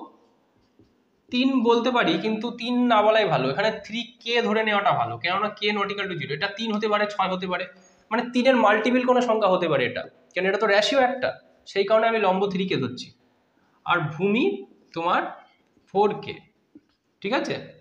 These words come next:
তাই লম্ব থ্রি কে, ভূমি ফোর কে। তাহলে আমি অতিভুজ এই formula দিয়ে বের করতে পারবো। অতিভুজ স্কয়ার সমান সমান লম্বর মান কত? তিন, তিন কে এর স্কয়ার plus ভূমি চার কে এর স্কয়ার, তাই তো?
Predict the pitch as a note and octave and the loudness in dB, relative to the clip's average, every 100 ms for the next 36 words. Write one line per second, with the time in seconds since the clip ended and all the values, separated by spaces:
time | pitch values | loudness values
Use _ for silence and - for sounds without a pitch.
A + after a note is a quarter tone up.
0 | _ _ _ _ _ _ _ _ _ - | _ _ _ _ _ _ _ _ _ -4
1 | E3+ F#3 G3+ G#3+ G#3+ A3+ B3+ C4+ F#3 A3 | 0 2 4 2 2 0 2 2 2 0
2 | G#3+ G3 E3 B2+ F#2 - _ - F#3 G#3+ | 2 0 0 -4 -10 -12 _ -2 0 4
3 | G#3+ G#3+ A3 A#3 A#3 - G#3+ A3 A3 G#3+ | 2 2 0 0 0 0 2 2 2 2
4 | G#3+ A#3 A#3 A3 G#3+ B3 F4 - - _ | 2 0 2 0 2 0 0 -8 -20 _
5 | - _ _ _ _ _ _ _ _ _ | -20 _ _ _ _ _ _ _ _ _
6 | _ - D#3+ F#3+ F3 F#3+ E3+ D#3+ E3+ F#3 | _ -16 -10 -6 -4 -4 -6 -6 -4 0
7 | G#3 B3+ - - - _ _ _ _ _ | 0 -2 -4 -16 -20 _ _ _ _ _
8 | D#3 E3 D#3+ F3+ G3 F#3+ F#3+ G#3 G#3+ G#3 | -8 -8 -6 -4 0 2 2 2 2 2
9 | G#3 G#3 A#3+ - G#3+ A#3+ A#3+ G#3 G3+ G#3 | 0 -2 -4 -6 -4 -4 -6 -6 -4 -2
10 | G3 G3 F#3+ G#3+ G#3+ A3+ C#4 - - - | 0 -2 -4 -2 2 4 2 -2 -14 -20
11 | _ _ _ - D#3+ F#3 F3 C#3 D#3+ G#3+ | _ _ _ -10 -2 0 0 -4 -2 -2
12 | - F3+ F3 F3+ - F#3+ F#3 F#3+ F#3 D#3+ | -2 2 2 2 0 0 0 -2 -2 0
13 | A#2+ - - G#3 D4+ | 0 -2 -4 -2 0